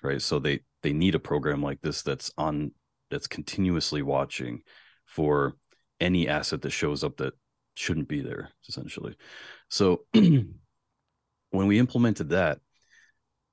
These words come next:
I guess you could say this was getting pretty easier. You know, this was getting s-, definitely easier. I, <sighs> maybe one way to think of it is when you can build a program like that in a company the size of Citibank, it,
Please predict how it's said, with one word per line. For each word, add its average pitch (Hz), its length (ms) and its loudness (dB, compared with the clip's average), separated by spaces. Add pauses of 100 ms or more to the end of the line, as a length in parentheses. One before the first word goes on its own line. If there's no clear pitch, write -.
(300)
I 90 60 -6
guess 123 200 2
you 127 60 2
could 113 140 0
say 87 300 2 (1300)
this 107 220 0
was 101 120 -2
getting 92 320 2
pretty 80 560 0 (200)
easier. 76 440 -2
You 87 100 0
know, 82 80 0
this 92 200 -2
was 98 80 -8
getting 76 340 0
s-, - 360 -18
definitely 71 460 -2
easier. 71 500 -4 (960)
I, 90 80 -4 (220)
<sighs> - 220 -16
maybe 95 220 2
one 92 200 2
way 87 100 4
to 76 60 0
think 76 200 -2
of 71 80 -4
it 71 60 -2
is 69 220 -6 (360)
when 92 160 4
you 98 80 4
can 87 200 2
build 107 240 6
a 95 40 4
program 87 420 2
like 78 160 -2
that 80 180 0
in 71 100 -6
a 71 140 -6
company 82 420 0
the 71 100 -4
size 78 380 2
of 65 100 -10
Citibank, 67 600 -4
it, - 100 -10